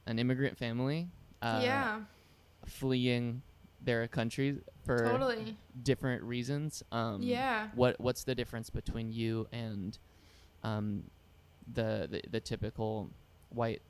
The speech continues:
Speaker 1: person from San Diego that you would meet?
Speaker 2: Yeah, I mean, like, my neighborhood was, like, kind of mostly, yeah, it was, like, I would say forty percent white Americans,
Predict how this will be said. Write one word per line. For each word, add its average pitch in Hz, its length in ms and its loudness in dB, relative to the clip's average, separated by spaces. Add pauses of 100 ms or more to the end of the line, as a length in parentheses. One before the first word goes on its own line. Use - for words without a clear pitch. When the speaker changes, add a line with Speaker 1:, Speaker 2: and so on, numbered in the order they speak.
Speaker 1:
person 117 360 -2
from 110 500 0
San 110 220 -2
Diego 107 380 2
that - 160 -4
you 85 100 0
would 80 80 0
meet? 80 200 -4 (920)
Speaker 2:
Yeah, 339 300 2
I 262 80 4
mean, 311 240 0
like, 311 400 0 (120)
my 285 140 4
neighborhood 269 640 6
was, 226 300 0
like, 208 460 0 (480)
kind 226 280 0
of 226 400 2
mostly, 226 520 2
yeah, 185 180 2
it - 20 4
was, 214 100 0
like, 226 140 -4
I 226 120 2
would 247 100 2
say 277 140 0
forty 247 420 0
percent 233 580 -2 (240)
white 214 320 0
Americans, 196 880 -4